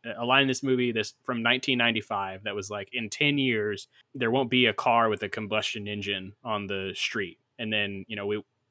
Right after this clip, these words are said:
Jen and I watched this movie, The Ides of March, that came out in twenty twelve, I think. So, uh, seventeen years later,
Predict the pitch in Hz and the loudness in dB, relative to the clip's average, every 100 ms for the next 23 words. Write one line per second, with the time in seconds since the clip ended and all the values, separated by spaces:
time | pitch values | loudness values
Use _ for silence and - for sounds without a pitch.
0 | 117 117 113 110 107 107 104 110 107 110 | -4 0 2 2 4 4 2 -2 -8 -6
1 | 107 101 101 98 101 98 92 101 95 95 | -4 -4 -2 0 0 -2 -6 -4 -2 -4
2 | - 104 95 107 101 98 95 95 92 92 | -6 -6 -6 -4 -2 -2 -2 -8 -10 -14
3 | - 107 104 107 110 139 139 147 156 - | -8 -6 -2 2 2 2 0 -2 -4 -8
4 | _ _ _ _ - 104 98 92 90 _ | _ _ _ _ -6 -2 -2 -4 -10 _
5 | 104 90 90 90 92 120 113 110 113 107 | -12 -12 -12 -14 -6 -2 -2 -2 -2 0
6 | 101 107 101 95 | 0 2 2 0